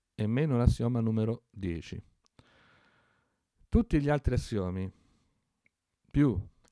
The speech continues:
il modus ponendo ponens più la regola di inferenza di necessitazione sono soddisfatti dalla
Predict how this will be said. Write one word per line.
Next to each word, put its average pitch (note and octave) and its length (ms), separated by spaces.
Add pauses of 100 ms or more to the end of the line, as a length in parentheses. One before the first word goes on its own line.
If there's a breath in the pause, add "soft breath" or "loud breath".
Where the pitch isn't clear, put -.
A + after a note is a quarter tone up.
(160)
il G2+ 80
modus C#3+ 380
ponendo C3+ 400
ponens F#2 640 (180)
più C3 400
la G#2 140
regola A#2 480
di G2+ 80
inferenza A#2 420
di G2 140
necessitazione G#2+ 1040 (640)
sono B2 640 (920)
soddisfatti B2 1040 (840 soft breath)
dalla G#2+ 460